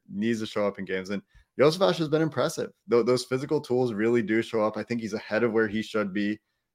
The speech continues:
as a sixth-round rookie. But that doesn't necessarily mean, you know, future T Higgins, right? Let's not get ahead of ourselves. Let's give these guys time to, to develop and show what they can do in games.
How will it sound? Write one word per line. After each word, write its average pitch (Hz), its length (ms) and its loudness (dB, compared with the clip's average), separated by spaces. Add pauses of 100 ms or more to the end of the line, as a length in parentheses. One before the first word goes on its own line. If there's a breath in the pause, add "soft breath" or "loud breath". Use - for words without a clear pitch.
(100)
as 104 100 -2
a 101 60 -2
sixth-round 107 640 0
rookie. 98 400 -2 (600)
But 196 380 2 (880)
that 117 120 4
doesn't 117 240 2
necessarily 110 560 0
mean, 98 360 -2
you 95 80 -2
know, 87 220 -6
future 113 300 0
T 101 180 -2
Higgins, - 540 -6
right? 95 240 -4
Let's 101 160 -6
not 104 200 0
get 98 100 0
ahead 107 200 0
of 92 80 -4
ourselves. 92 380 -6
Let's 95 160 -10 (360 soft breath)
give 113 140 4
these 104 200 0
guys 92 240 0
time 95 280 -6
to, 92 180 -6
to - 200 -8
develop 104 460 4
and 95 140 -4
show 98 140 -2
what 90 120 -2
they - 100 -4
can 92 140 -12
do 90 160 -6
in 90 100 -10
games. - 380 -14